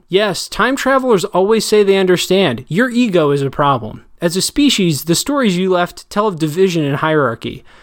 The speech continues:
You constantly fought wars with each other while exploiting resources you knew would make the planet inhospitable for generations to come.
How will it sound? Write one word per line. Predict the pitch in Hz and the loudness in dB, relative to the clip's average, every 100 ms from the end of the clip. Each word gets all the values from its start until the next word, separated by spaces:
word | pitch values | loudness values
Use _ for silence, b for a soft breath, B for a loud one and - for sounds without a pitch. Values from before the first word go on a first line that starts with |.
| b - | b -4
You | 254 | -2
constantly | - 285 285 240 180 | 0 0 0 -2 0
fought | 165 - 170 156 | 0 2 0 2
wars | 151 180 175 | 2 2 2
with | 151 139 | 0 -2
each | 135 139 | -2 -2
other | 123 123 | -2 0
while | 143 151 | 0 0
exploiting | 147 - 240 262 196 156 | 0 -2 0 2 2 0
resources | 185 220 151 135 143 131 - B B | 0 0 0 0 0 -2 -6 B B
you | 185 247 | 0 2
knew | 196 233 | 2 2
would | 185 | 2
make | 156 139 | 2 -2
the | 147 | -4
planet | - 170 160 151 | -2 0 0 0
inhospitable | 156 165 151 - - 175 139 123 | 0 0 0 -2 0 2 2 -2
for | - | -4
generations | 123 156 147 143 143 135 120 | -2 -2 0 0 0 -2 -6
to | 120 | -8
come. | - 123 135 | -8 -8 -10